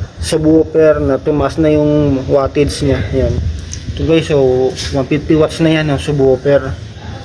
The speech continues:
Pag pinagsama mo yan, three hundred watts na. Bali, malapit na dito sa ating amplifier, ang wattage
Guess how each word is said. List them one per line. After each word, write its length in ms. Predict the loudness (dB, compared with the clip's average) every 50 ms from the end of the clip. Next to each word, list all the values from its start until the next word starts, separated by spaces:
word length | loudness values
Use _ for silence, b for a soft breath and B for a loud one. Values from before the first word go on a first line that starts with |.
| -14 -6 -4
Pag 160 | -4 -4 -2
pinagsama 480 | -2 0 0 0 0 0 0 0 0 0
mo 160 | 2 2 2
yan, 160 | 2 0 0
three 160 | 0 0 0
hundred 320 | 0 2 2 0 2 2 2
watts 240 | 0 0 0 0
na. 240 | 0 0 0 0 -2 -6 -10 -14 -12 -6
Bali, 480 | -2 0 2 2 4 4 4 2 2 0 -4 -8 -14 -16 -16 -14 -14 -14 -14 -14 -14 -14 -12 -12 -12 -12 -12 -10 -10 -8 -6 -2 0 0
malapit 400 | 2 0 0 -2 -4 -4 -2 0
na 80 | 0
dito 240 | 2 2 2 0 0
sa 320 | 0 0 0 0 0 0
ating 240 | 0 -2 -2 -2 0
amplifier, 880 | 0 0 0 -2 -2 -2 -2 0 2 2 2 2 2 2 0 0 0 0
ang 160 | 0 2 2
wattage 400 | 2 2 2 0 -2 -2 -2 0